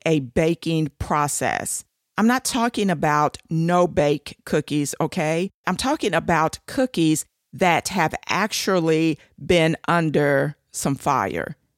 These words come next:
Did you know that you can have the same baker or even a different baker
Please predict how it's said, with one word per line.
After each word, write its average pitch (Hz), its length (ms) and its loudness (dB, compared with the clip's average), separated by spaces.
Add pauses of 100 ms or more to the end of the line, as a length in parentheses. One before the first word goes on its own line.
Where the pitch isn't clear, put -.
(360)
Did 180 220 2
you 381 240 4
know 160 500 4
that 185 200 2
you 202 180 0
can 208 180 2
have 170 360 2
the 151 100 0
same 262 580 2 (160)
baker 170 600 0 (300)
or 285 320 6
even 254 340 2
a 175 140 4
different 180 540 0
baker 147 440 -2